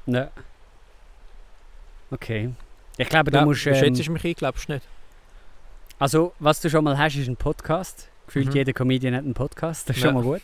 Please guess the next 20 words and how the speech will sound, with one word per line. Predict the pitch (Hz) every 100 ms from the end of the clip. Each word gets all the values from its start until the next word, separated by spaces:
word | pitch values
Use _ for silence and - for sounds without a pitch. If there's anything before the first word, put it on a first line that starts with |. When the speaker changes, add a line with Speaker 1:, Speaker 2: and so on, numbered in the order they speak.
| -
Speaker 1:
<laughs> | -
Speaker 2:
Das | 170 - - -
ist | 123
ein |
guter | 120 139 120
Anfang. | 110 143 143
Speaker 1:
Aber | 131 139 139 - -
ja, | 135
ich | 180
frage | - 165 151 139
mich | -
schon | 180
ein | -
bisschen | 180 165 156 - - - - - - - - - - - -
Speaker 2:
Was | 127 135
ich |
will | 127 120
erzählen? | - 127 123 107
Speaker 1:
Ja, | 151 143 160 170 156 - -
weil, | 143 147 147